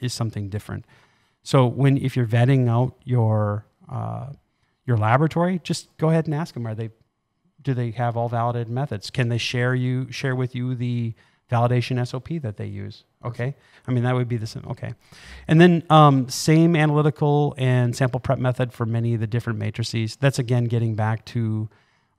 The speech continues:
if you use, uh, the same method for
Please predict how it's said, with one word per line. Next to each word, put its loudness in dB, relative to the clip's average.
if 0
you 4
use, 4
uh, 4
the 0
same 4
method 0
for -4